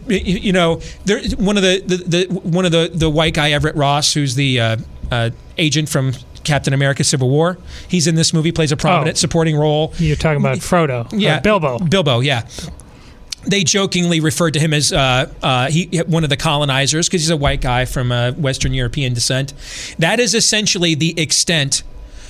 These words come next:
Speaker 1: of its, um, of its wokeness. That's essentially the extent of it.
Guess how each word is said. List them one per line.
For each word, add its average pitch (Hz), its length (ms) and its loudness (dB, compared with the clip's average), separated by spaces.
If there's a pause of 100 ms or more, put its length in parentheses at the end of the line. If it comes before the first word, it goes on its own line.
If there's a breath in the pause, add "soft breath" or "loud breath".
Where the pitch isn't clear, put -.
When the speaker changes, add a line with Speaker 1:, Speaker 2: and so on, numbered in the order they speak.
(160 loud breath)
Speaker 1:
of 143 160 2
its, - 440 0
um, 123 480 0 (960)
of 147 140 0
its - 140 0
wokeness. 135 640 0 (920)
That's 139 200 -2
essentially 160 400 0
the 135 100 0
extent 117 380 -2
of - 80 -12
it. - 80 -14